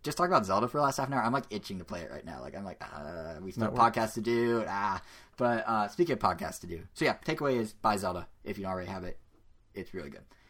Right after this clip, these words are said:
Speaker 1: But before we go, and before I go back to playing Zelda, and before we go back to things you actually have to do, we have one more thing to, one more piece of business, and that is our contest. So, last episode, we asked you guys,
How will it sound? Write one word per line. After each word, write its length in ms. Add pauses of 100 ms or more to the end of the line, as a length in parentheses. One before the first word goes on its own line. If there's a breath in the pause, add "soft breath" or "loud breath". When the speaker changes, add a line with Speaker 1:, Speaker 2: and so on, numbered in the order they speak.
(180 soft breath)
Speaker 1:
But 120
before 300
we 140
go, 260
and 80
before 200
I 40
go 60
back 140
to 60
playing 200
Zelda, 200
and 80
before 220
we 60
go 80
back 220
to 160
things 260
you 60
actually 180
have 100
to 60
do, 200 (420 soft breath)
we 100
have 100
one 240
more 180
thing 300
to, 240
one 180
more 160
piece 220
of 80
business, 440
and 200
that 240
is 180
our 200
contest. 600 (380 soft breath)
So, 320 (800)
last 260
episode, 380
we 100
asked 220
you 80
guys, 320